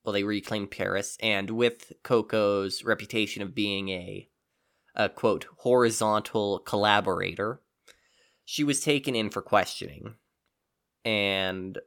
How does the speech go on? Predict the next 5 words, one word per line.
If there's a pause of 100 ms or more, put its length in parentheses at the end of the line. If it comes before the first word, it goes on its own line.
although
she
was
soon
released